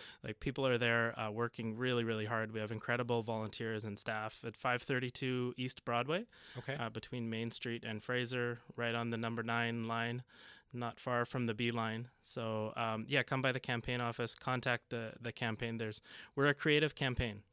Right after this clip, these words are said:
Speaker 1: So we love artists with ideas, um, uh, of, uh, we love, um, yeah,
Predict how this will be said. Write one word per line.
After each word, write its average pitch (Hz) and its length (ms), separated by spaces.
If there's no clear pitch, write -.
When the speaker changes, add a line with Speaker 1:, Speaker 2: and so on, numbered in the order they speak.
Speaker 1:
So 120 200
we 117 140
love 131 400
artists 123 460
with 120 160
ideas, 131 640
um, 107 540
uh, 120 160
of, 110 320
uh, - 40
we 120 140
love, 117 320
um, 113 480
yeah, 143 200